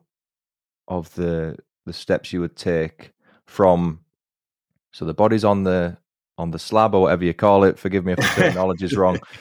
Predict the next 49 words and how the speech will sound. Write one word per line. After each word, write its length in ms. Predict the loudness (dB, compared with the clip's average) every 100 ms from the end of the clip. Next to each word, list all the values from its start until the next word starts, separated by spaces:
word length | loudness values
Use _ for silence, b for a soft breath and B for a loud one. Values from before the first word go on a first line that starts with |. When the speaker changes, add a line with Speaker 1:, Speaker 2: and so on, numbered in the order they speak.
| B B B -12 -14 -12 -4
Speaker 2:
We 140 | -2
prefer 380 | 0 2 4 4
table. 560 | 4 2 2 0 -6 -4 2
Speaker 1:
Table 380 | 4 4 4
then, 160 | 4 4
Speaker 2:
<laughs> 20 |
Yes, 160 | 4 4
Speaker 1:
okay. 400 | 0 0 -2 -8
Speaker 2:
we 60 | -8
do. 80 | -4
Yes, 200 | -4 -2
Speaker 1:
So 140 | 0
Speaker 2:
I 40 | 2
Speaker 1:
the 60 |
Speaker 2:
know. 60 | 4
Speaker 1:
body's 280 | 6 6 4
at 120 | 4
the 80 | 2
table. 640 | 4 4 4 2 0 -6 _
From 200 | -4 0
the 80 | 0
first 420 | 6 6 6 4
incision, 640 | 0 0 0 2 0 -2 -6 _ _ _ _ _ _ _ _ _ _ 2
on 160 | 4
a 40 | 4
high 260 | 4 4
level, 300 | 6 4 4
obviously 680 | 2 2 0 0 0 -4 -12 -16
it's 100 | -2
five 300 | 2 4 4
hours. 260 | 2 0
We 60 | -2
don't 100 | -4
have 140 | -4
time 200 | -2 -2 -2
to 80 | -2
go 80 |
<laughs> 20 | 0
through 220 | 2 4 4
every 220 | 2 2
little 200 | 0 -2
step 340 | 2 2 4
you 120 | 2
would 140 | 2 4
go 180 | 6 4
through 240 | 4 2
and 100 | 4
document, 520 | 2 2 0 0 2
but 200 | 2 0